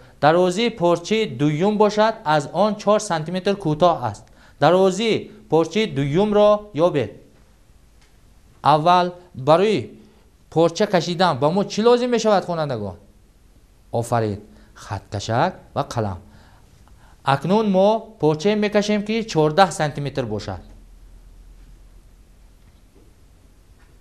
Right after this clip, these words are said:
Ана порчаро кашидем.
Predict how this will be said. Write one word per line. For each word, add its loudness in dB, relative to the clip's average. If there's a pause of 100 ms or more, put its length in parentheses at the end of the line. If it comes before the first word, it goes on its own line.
(1200)
Ана -8 (220)
порчаро -4
кашидем. -8